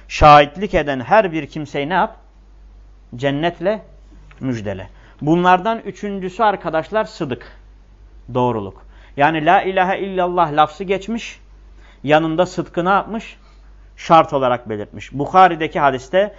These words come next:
Nebi sallallahu aleyhi ve sellem Muaz radıyallahu anh arkasındayken, bineğin arkasındayken, Nebi sallallahu aleyhi ve sellemin terikesindeyken Nebi sallallahu aleyhi ve sellem diyor ki, "Ey Muaz, ma min ahadin yeşhedü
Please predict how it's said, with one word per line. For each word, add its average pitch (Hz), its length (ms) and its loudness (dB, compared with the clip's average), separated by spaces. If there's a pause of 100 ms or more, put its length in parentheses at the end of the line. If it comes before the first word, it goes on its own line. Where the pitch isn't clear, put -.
(200)
Nebi 147 300 0
sallallahu 151 600 0
aleyhi 143 360 -2
ve 135 80 -2
sellem 127 360 -4
Muaz 147 420 -2
radıyallahu 143 420 0
anh 147 180 -2
arkasındayken, 135 880 -4
bineğin 127 280 -4
arkasındayken, 123 760 -8 (360)
Nebi 131 220 -2
sallallahu 139 240 -8
aleyhi 131 160 -6
ve 131 40 -4
sellemin 127 180 -4
terikesindeyken 139 1000 -4 (540)
Nebi 143 260 0
sallallahu 156 220 -4
aleyhi 147 160 -4
ve 143 80 -2
sellem 127 140 -6
diyor 180 240 -2
ki, 127 400 -6
"Ey 170 200 2
Muaz, 107 500 -8 (320)
ma 180 380 2
min 151 220 -6
ahadin 139 540 -2
yeşhedü 139 540 -2